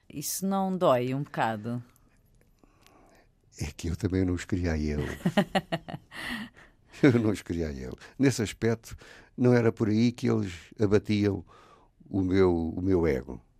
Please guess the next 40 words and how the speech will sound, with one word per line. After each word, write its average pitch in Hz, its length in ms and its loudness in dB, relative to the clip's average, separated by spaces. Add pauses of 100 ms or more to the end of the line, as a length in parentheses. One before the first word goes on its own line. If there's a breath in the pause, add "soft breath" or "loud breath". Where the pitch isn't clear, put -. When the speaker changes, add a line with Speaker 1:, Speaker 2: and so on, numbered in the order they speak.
(200)
Speaker 2:
Não 113 160 4
era 127 160 8
por 117 200 2
eles 110 280 4
existirem 95 560 0
que 95 100 -4
abatiam 92 360 -2
o 82 40 -4
meu 76 200 -2
ego. 65 180 -10 (400)
O 110 60 -12
que - 100 0
abatia 104 320 4
o 98 40 2
meu 87 200 0
ego 101 420 0
era 98 280 2
o 104 120 -6
que - 140 0
eles 90 100 2
faziam 78 640 0 (140)
sobre 78 420 -2
um 92 60 2
país 80 640 -2 (240)
que 87 420 -2
não 87 120 0
merecia 73 560 -6 (460)
que - 120 -8
eles 73 80 -8
fizessem 64 520 -12 (260)
o 87 80 -10
que - 80 -18
faziam. 71 420 -12 (140)
Speaker 1:
E 220 180 0
o 254 60 -4
contrário, 151 680 2
sentia 143 680 -4
uma 139 180 -4
espécie 151 680 -8
de 123 540 -4